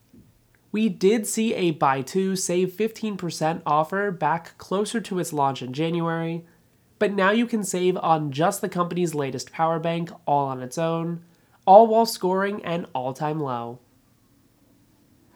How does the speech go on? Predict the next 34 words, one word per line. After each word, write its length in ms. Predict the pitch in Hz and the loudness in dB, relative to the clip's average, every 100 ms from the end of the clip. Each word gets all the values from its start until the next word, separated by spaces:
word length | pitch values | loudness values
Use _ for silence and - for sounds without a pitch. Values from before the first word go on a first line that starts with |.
| _ - | _ 4
Back 260 | 202 240 | 6 6
in 160 | 240 196 | 4 0
my 300 | 165 165 196 | 0 0 -2
Tested 540 | 208 160 170 - 196 | -2 -2 -2 -2 -4
with 180 | 175 151 | -2 -4
Nine 160 | 147 143 | -2 -4
to 60 | |
Five 200 | 147 135 | -4 -4
Toys 300 | 127 147 131 | -4 -6 -6
review, 520 | 135 127 170 175 185 185 - _ - | -6 -2 0 2 0 -6 -14 _ 0
I 160 | 196 240 | 2 2
called 320 | 226 233 220 | 4 4 4
Anker's 420 | 190 190 196 160 | -2 -2 0 0
new 240 | 165 196 226 | 0 0 0
Qi 300 | - 170 151 | -4 -6 -4
two 180 | 151 143 | -4 -4
MagSafe 540 | 131 131 - 131 123 | -4 -6 -6 -8 -2
battery 640 | 165 175 180 180 180 185 | 0 2 2 0 -2 -2
the 240 | 160 185 190 | -2 -2 -2
fifteen 580 | - 240 240 - 220 180 | -2 -6 -4 -2 0 4
watt 240 | 156 175 | 4 4
power 280 | - 160 170 | 0 0 0
bank 320 | 175 185 190 | 0 -2 -2
that 120 | 156 | -4
I've 320 | - 135 143 | -2 -2 -2
been 200 | 143 160 | -4 -4
dreaming 360 | 147 143 160 131 | -2 -2 -2 -2
of. 400 | 120 120 - - - - - - - - - - - - | -4 -8 -14 -20 -20 -20 -20 -20 -20 -20 -20 -20 -4 6
As 300 | 208 214 208 | 8 8 6
for 200 | 208 180 | 0 0
why, 580 | 160 165 170 214 233 - | 4 6 6 4 -2 -4
it's 280 | 196 190 - | -6 -4 -8
finally 480 | - 214 269 285 | 4 4 4 2
delivering 560 | 202 165 156 175 202 202 | 0 0 0 0 -2 -4